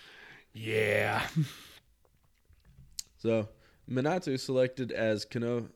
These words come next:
Speaker 2: Konoha's fourth Hokage after Jiraiya refused the position, enjoyed the book. Uh, finding the main character very much like Jiraiya,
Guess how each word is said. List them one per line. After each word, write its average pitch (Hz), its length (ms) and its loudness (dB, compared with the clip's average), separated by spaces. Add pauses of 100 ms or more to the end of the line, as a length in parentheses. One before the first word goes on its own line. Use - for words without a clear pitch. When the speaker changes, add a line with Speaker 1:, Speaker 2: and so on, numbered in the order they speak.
(160)
Speaker 2:
Konoha's 123 440 6
fourth 151 320 6
Hokage 101 640 4
after 98 280 -2
Jiraiya 113 440 4
refused 110 400 0
the 104 40 -2
position, 95 560 -2 (300)
enjoyed 175 340 6
the 113 80 4
book. 73 360 -6 (380)
Uh, 104 200 4
finding 147 260 6
the 123 60 4
main 151 200 6
character 135 380 6
very 131 240 4
much 120 260 2
like 113 200 4
Jiraiya, 95 420 0